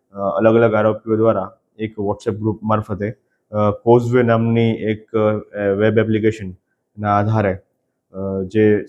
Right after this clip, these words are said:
એમને જણાવવામાં આવેલું હતું કે સેબી માન્ય છે અને યુ એસ એક્સચેન્જ સાથે કનેક્ટેડ છે. આ, અ, Causeway નામની એપ્લિકેશનને આધારે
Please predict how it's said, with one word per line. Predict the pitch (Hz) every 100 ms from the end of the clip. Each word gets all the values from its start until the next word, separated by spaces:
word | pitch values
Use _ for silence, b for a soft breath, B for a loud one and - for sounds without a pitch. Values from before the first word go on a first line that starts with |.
| -
એમને | 101 95 110 101
જણાવવામાં | 110 113 113
આવેલું | 113 110
હતું | 110
કે | 107
સેબી | 110 110
માન્ય | 107 110 110 107
છે | 117 110
અને | 95 104 104 104
યુ | 104
એસ | 107 104
એક્સચેન્જ | - 107 104
સાથે | 104 101
કનેક્ટેડ | 104 104 87 87
છે. | 87 110 _ _ _ -
આ, | 107 110 110
અ, | - - 98 104 98
Causeway | 117 113 117
નામની | 120 113 113 113
એપ્લિકેશનને | 104 104 104 110 110 113 107
આધારે | 104 117 113